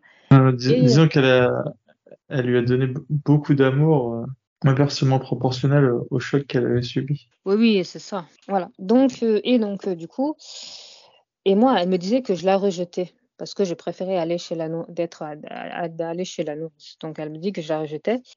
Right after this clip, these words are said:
Speaker 2: Et bon, c'est vrai que malheureusement, j'ai ce souvenir où je la rejette des fois. Mais aussi, j'ai le souvenir où quand j'avais huit ans, je sais pas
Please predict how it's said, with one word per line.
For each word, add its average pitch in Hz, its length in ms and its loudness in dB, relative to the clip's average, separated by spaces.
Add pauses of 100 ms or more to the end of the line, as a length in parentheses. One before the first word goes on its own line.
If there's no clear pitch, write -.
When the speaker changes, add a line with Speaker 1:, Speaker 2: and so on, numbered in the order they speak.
(140)
Speaker 2:
Et 170 100 -6
bon, 147 160 -6
c'est - 160 -6
vrai 196 140 4
que - 80 -6
malheureusement, 165 580 0
j'ai 165 140 -4
ce - 160 -14
souvenir 170 440 -6
où 165 60 -4
je 147 120 -10
la 151 120 -4
rejette 160 540 -4
des 156 100 -8 (160)
fois. 185 160 -8 (1500)
Mais 190 480 2
aussi, 190 340 0
j'ai 202 120 2
le 180 100 2
souvenir 190 640 0
où 175 80 -2
quand 214 260 -2
j'avais 180 280 -2
huit 170 300 -14
ans, 220 140 -2
je 196 100 -6
sais - 200 -12
pas 175 260 -4